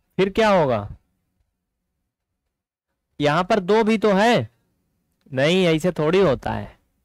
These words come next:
सुनो, यहां पे हासिल दो है, ज़ीरो में आके जुड़ेगा, तो ज़ीरो में दो जोड़ोगे तो दो होगा ना, तो यहां पर दो आएगा।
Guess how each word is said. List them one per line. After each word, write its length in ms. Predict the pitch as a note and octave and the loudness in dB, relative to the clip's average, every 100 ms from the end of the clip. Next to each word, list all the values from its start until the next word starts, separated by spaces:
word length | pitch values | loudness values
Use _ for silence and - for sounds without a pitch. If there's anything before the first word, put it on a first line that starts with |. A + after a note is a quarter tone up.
| _ _ - | _ _ -4
सुनो, 280 | D#3 E3+ A#2 _ _ _ _ _ _ _ _ _ _ _ _ _ - | -2 -2 -4 _ _ _ _ _ _ _ _ _ _ _ _ _ -4
यहां 260 | C#3+ D#3 | 0 0
पे 100 | F#3 | 0
हासिल 380 | G3 G3+ F#3+ A3 | 2 2 0 0
दो 140 | G3 A3+ | 2 2
है, 140 | A3+ | 2
ज़ीरो 280 | G3+ G3 G#3+ | 0 0 2
में 100 | A3+ | 2
आके 200 | A3+ G#3+ | 2 0
जुड़ेगा, 420 | G#3+ A#3 A#3 D#3 C3+ | 0 0 2 2 0
तो 100 | D3+ | -2
ज़ीरो 420 | C#3+ E3+ F#3 A3 | -4 -2 0 2
में 160 | A#3+ G3+ | 0 0
दो 160 | A3+ A3 | 0 2
जोड़ोगे 440 | A3 A3+ A#3 A#3 | 2 2 2 0
तो 120 | A3+ | 0
दो 220 | G3 A#3 | 0 2
होगा 280 | A3+ G#3+ F#3 | 2 2 2
ना, 180 | G3+ A#3+ A#2+ - _ _ _ | 2 0 0 -6 _ _ _
तो 40 | E3+ | 0
यहां 220 | F#3+ G#3 | 2 0
पर 160 | A#3 | -2
दो 160 | G3 F#3+ | 0 2
आएगा। 520 | C#3 A2+ G#2+ G#2 G2+ | 2 0 -2 -4 -8